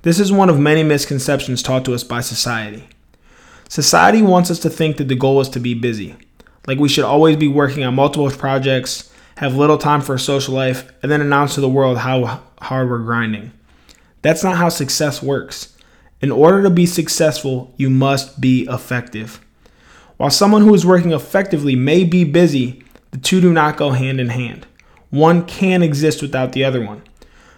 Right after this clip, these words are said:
There is people out there who can accomplish the same thing in ten hours that someone does in their forty-hour work week,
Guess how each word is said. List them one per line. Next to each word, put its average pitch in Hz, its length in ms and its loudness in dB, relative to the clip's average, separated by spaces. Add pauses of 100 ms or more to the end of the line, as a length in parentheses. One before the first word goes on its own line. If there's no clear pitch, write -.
(120)
There 165 140 8
is 165 120 4
people 196 320 0
out 190 160 2
there 196 160 2
who 180 120 2
can 175 160 0
accomplish 156 460 -4
the 139 80 -8
same 156 300 -4
thing 151 160 -2
in 131 120 -2
ten 170 280 -2
hours 143 540 -2 (200)
that 143 120 -4
someone 160 340 2
does 151 180 2
in 139 60 -2
their 135 100 -4
forty-hour 135 560 0
work 123 260 -4
week, 107 320 -12